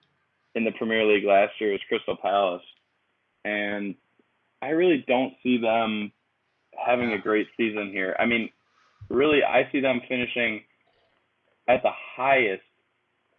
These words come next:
Speaker 1: fourteen. But even at that, at that, I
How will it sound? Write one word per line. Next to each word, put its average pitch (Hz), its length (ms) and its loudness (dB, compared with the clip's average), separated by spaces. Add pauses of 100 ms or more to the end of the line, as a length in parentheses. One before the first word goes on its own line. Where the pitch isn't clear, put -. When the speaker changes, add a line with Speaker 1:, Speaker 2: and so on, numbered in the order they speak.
(540)
Speaker 1:
fourteen. 101 800 -6 (120)
But 107 160 0
even 143 260 4
at 107 140 0
that, 120 280 4 (340)
at 110 140 -4
that, 117 200 4
I 104 120 0